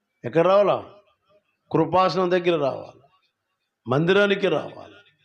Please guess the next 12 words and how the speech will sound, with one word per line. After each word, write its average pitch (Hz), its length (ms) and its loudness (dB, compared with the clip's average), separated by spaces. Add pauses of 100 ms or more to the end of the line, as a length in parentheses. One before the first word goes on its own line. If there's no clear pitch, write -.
(540)
సభలకు 180 540 0
రావాలా. 143 540 -2 (960)
ఆయన 160 180 0
నిన్ను 170 200 -2
దీవించాలంటే, 170 880 -4 (1080)
నిన్ను 139 180 4
ఆశీర్వదించాలంటే 175 1120 -2 (880)
ఆయన 180 380 2
చేతి 196 480 0
కిందికి 214 280 0
నువ్వు 185 160 -2
రావాలి. 113 340 -8